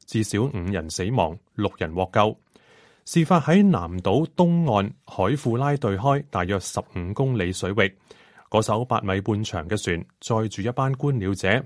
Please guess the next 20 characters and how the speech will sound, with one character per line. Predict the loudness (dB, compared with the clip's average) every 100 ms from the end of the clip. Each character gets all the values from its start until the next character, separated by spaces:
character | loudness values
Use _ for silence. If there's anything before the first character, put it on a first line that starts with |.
| _ -18
全 | -6 -6
部 | -4 -2
都 | -2
係 | 0 -4 -4
新 | -4 -2
西 | -2
蘭 | -2 0
人。 | -2 -2 _ _ _ _ _ 0
當 | 0
地 | 2
官 | 0 0
員 | 2
話， | 2 2 0 _ _ _
每 | 4 6
年 | 6 4
呢 | 4
一 | 4
個 | 2 -4
時 | -4 -4
間 | 0 -2